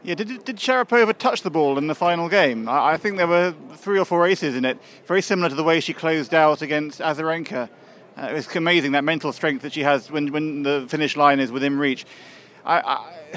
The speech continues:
we were talking yesterday or the day before about, uh, Serena having that advantage on serve over Sharapova, which is a factor in every match they play. But if they're gonna play at Wimbledon, the serve is always bigger here. The margin of victory seemed that little bit bigger. Um,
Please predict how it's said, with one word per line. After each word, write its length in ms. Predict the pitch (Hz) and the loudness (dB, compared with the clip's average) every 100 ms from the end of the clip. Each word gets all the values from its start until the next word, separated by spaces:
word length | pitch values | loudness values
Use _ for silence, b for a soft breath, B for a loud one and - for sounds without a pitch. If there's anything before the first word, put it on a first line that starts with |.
| - | -8
we 80 | 175 | -4
were 40 | 170 | 2
talking 400 | 175 143 160 170 | 4 2 0 2
yesterday 720 | 180 - 165 151 147 143 143 | 2 2 -2 2 2 2 0
or 100 | 139 | 0
the 60 | |
day 80 | 143 | 0
before 280 | 131 135 147 | -2 -2 0
about, 300 | 135 139 - | 4 4 2
uh, 160 | 135 135 | -2 -4
Serena 480 | - 139 147 139 | -4 -4 0 0
having 260 | 127 135 135 | 0 0 0
that 120 | 135 | 0
advantage 300 | 123 147 131 | 2 2 2
on 140 | 135 123 | -2 -2
serve 360 | - 147 127 | 2 4 4
over 340 | 127 120 123 113 B B | 2 2 0 -2 B B
Sharapova, 580 | - 147 135 143 143 123 | -2 0 2 2 2 2
which 220 | 131 - | -2 -2
is 120 | 143 120 | -4 -2
a 40 | |
factor 360 | - 151 - 135 | 0 0 0 0
in 120 | 143 | 2
every 220 | 160 147 | 2 2
match 220 | 127 - | -2 -4
they 120 | 120 | -8
play. 280 | - 131 131 | -4 -2 0
But 160 | 123 127 | -2 -4
if 60 | |
they're 80 | 135 | -4
gonna 120 | 139 | -4
play 220 | 135 160 131 | -2 2 2
at 100 | 120 | 0
Wimbledon, 600 | 175 170 156 156 156 139 B B | -2 0 2 2 2 -4 B B
the 80 | 147 | -14
serve 260 | - 156 131 | 0 2 2
is 60 | |
always 200 | 135 135 | 0 -2
bigger 300 | 107 143 131 | 0 2 4
here. 420 | 127 127 131 131 120 B B - | 4 6 6 6 4 B B -4
The 60 | |
margin 380 | 143 147 143 120 | 2 6 4 2
of 60 | 127 | 0
victory 280 | 135 135 127 | 0 -2 -4
seemed 200 | 131 131 | -2 -2
that 100 | 123 | -2
little 160 | 131 | -2
bit 160 | 131 120 | -4 -2
bigger. 380 | 131 123 127 123 B B B - | 0 2 2 0 B B B -12
Um, 920 | 131 131 131 127 127 127 127 123 127 | -4 0 0 0 0 -2 -2 -2 -4